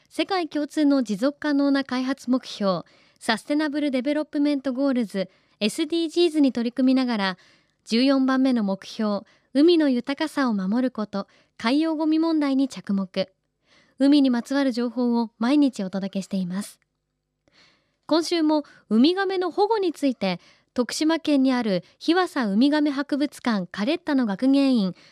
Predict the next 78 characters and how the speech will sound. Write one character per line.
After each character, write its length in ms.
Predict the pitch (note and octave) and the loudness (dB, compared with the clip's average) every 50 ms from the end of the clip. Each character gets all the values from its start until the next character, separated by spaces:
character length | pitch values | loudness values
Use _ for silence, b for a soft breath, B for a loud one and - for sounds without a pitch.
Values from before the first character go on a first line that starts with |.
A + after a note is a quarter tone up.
| b b | b b
田 120 | - A3 | -2 0
中 200 | A#3 C4+ C#4 - D4+ | 0 0 0 -2 -2
博 220 | - - D#4 F4 | -2 -2 -4 -4
樹 80 | E4+ - | -6 -6
さ 200 | - - D4+ C#4+ | -4 0 0 2
ん 80 | C4+ | 2
の 80 | C#4 C#4 | 2 2
イ 100 | C4 B3 | 2 0
ン 60 | A#3 | 0
タ 100 | - A3+ | -2 -4
ビ 120 | F#3+ F#3 F3 | -4 -4 -6
ュ 20 | |
ー 20 | |
で 160 | E3 F3 F#3 G#3 | -4 -4 -6 -6
す。 180 | - - _ _ _ _ _ _ _ _ _ _ B B B B B B | -8 -12 _ _ _ _ _ _ _ _ _ _ B B B B B B
昨 80 | - C#4 | 0 2
日 200 | C#4 D4 C#4+ C4+ | 2 4 2 0
は 180 | B3 A3 G3+ B B B | 0 -2 -4 B B B
砂 280 | B - - A#3+ C#4+ E4+ | B -4 -2 0 0 0
浜 240 | F4 F4+ E4+ F4+ F4+ | -2 -4 -4 -2 -2
に 120 | F4 E4+ D#4+ | -2 -2 -2
産 260 | - D4+ D#4 E4 D#4+ | -2 -4 -2 -2 -2
卵 160 | E4 D#4+ D#4 | -2 -2 -2
さ 120 | - D#4 | -4 -2
れ 120 | C#4 D4 C#4+ | -2 -2 -4
た 240 | D4 D4+ C#4 A3+ F3+ | -2 -2 -4 -4 -4
卵 500 | - - G3+ A3 C4+ F#4+ G#4+ G4+ F#4+ D#4+ | -6 -4 0 0 0 0 -2 -2 -4 -2
の 140 | B3 F3+ | -4 -4
保 220 | F3 - - F#3+ G3+ | -6 -4 -4 -4 -2
全 240 | F#3+ D#4+ G4 G#4 G#4+ | -2 -2 -2 -2 -4
に 120 | G#4+ G4 | -6 -6
つ 140 | - - G#4 | -4 -4 -4
い 80 | G4 F#4+ | -4 -2
て 180 | - C4 G3+ - | -2 -4 -4 -4
伺 280 | F#3+ - G#3 G3 G3+ | -4 -4 -4 -2 -2
い 60 | G3+ G3+ | -2 -2
ま 120 | G#3+ A3 | -2 -4
し 80 | G#3 - | -4 -6
た 120 | G#3+ F#3+ | -6 -4
が、 200 | F3+ F3+ F3 F3 b b b b b b b b b b | -4 -4 -6 -6 b b b b b b b b b b
近 200 | - D#4 F4 E4 | -2 0 2 2
年 180 | D#4 C#4+ B3 A#3 | 2 0 0 0
問 200 | A3+ B3+ C#4+ C#4+ | 0 0 0 0
題 160 | D#4 D#4 D#4 | -2 -2 -2
と 80 | D#4 | -2
な 120 | D4 D#4 D#4+ | -2 -2 -4
っ 20 | C#4+ | -4
て 120 | - C#4 | -6 -8
き 60 | - | -8
た 220 | - - A3+ G#3+ B B B B B B _ | -6 -6 -6 -6 B B B B B B _
卵 460 | - A#3 B3+ D#4+ G#4+ A4 G4+ F#4 - | -2 0 2 2 2 0 -2 -4 -4
と 300 | - - A#3 G3+ E3 - _ | -4 -6 -6 -6 -6 -8 _
温 300 | _ G#3+ C4+ F#4 A4+ G#4+ | _ 0 2 2 2 0
度 120 | F#4+ F#4 D#4+ | 0 2 2
の 140 | C4+ A#3+ G#3+ | 2 0 0
関 260 | - - G3+ A#3+ B3+ | -4 -4 -4 -4 -2
係 200 | - C#4 C#4 C#4 | 0 0 2 4
に 120 | C#4 C#4+ | 2 2
つ 140 | - - D4+ | 0 -2 -4
い 80 | C#4+ - | -4 -2
て、 180 | - F#3+ F3+ B B B B B B B B | -4 -8 -8 B B B B B B B B
さ 140 | _ - C#4+ | _ -2 0
ら 100 | D4 D4 | 2 2
に 120 | C4 A#3+ G#3+ | 0 0 -2
詳 200 | - A3+ A#3+ C#4 | -4 -4 -4 -4
し 100 | - - | -4 -4
く 180 | - - G3 - _ | -4 -6 -6 -6 _
教 200 | - E3+ - G#3 | -14 -8 -6 -6
え 40 | F#3+ | -6
て 80 | - G3+ | -6 -8
い 60 | G3 | -10
た 80 | - G3 | -10 -10
だ 80 | G3+ | -10
き 100 | G3 - | -6 -6
ま 140 | G#3+ G#3 G#3+ | -6 -6 -6
し 140 | - - A3+ | -6 -6 -6
ょ 80 | G#3+ | -6
う。 60 | F#3+ | -8